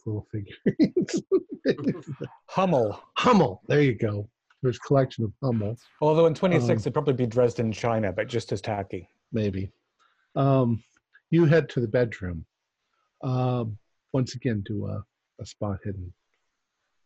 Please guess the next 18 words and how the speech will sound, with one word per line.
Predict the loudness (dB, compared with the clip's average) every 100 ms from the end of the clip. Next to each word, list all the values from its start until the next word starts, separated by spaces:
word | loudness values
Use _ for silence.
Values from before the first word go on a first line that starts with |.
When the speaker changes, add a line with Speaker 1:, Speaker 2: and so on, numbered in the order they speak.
| _ _ _ _ _ _ _ _ _ _
Speaker 1:
For | 0
the | 4
most | 4 4
part, | 2
his | 2 2
place | 2 2
is | 0
rather | 0 0 0
neat. | 0 -4 -12 -20 _ _ _ _ _ _ _ _ _ _ -10 -2
Speaker 2:
Uh, | 0 0
thirty-five | 0 0 0 0 2 2 0
this | -8 -10
time. | -10 -10 -12
Still | -6 -4
a | -4
success. | -10 -14 -16 -18 -12
Speaker 1:
Ah. | -6 -4
Speaker 2:
Normal. | -6 -10 -16 _